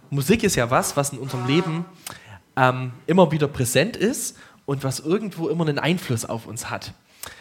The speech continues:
Ich war vor ein paar Jahren in, äh, in so einem Naturwissenschaftshaus gewesen, da konnte man so experimentieren und da gab's so einen Bildschirm, da war eine Szene,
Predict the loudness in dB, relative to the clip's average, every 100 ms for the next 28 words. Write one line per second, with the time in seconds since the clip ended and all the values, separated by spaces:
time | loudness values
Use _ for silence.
0 | -20 _ _ -2 8 8 8 6 2 4
1 | 2 6 4 4 -2 -6 -6 -8 -10 -8
2 | -6 -4 -6 -6 -6 -6 -6 -6 -4 0
3 | 0 0 -4 -2 -2 -2 0 2 2 0
4 | -2 -10 -12 -8 -4 0 0 0 -6 -8
5 | -14 -6 -2 0 2 4 4 4 4 4
6 | 0 4 4 4 2 0 4 6 6 2
7 | -8 -14 -12 -4 0 4 8 8 6 2
8 | 2 6 6 6 4 4 4 6 6 6
9 | 2 0 2 4 6 6 4 0